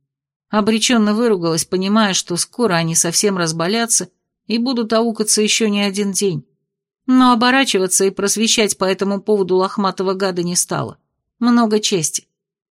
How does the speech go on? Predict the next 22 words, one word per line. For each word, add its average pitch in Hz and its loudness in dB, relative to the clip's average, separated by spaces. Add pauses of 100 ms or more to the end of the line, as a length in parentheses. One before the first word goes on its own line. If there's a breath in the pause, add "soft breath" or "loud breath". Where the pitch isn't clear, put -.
Даже 269 2
жаль, 302 2
что - -2
на 175 -4
него 196 0
пришлось 185 0
потратить 196 0
столько 190 0
времени 180 0
и 180 -4
сил. - -4 (560)
Вот 254 2
уж 240 0
правильно 196 2
люди 170 0
говорят: 160 -4 (480)
«Не 180 0
делай 220 2
добра, 170 -2 (580)
не 202 0
получишь 180 0
зла». 147 -2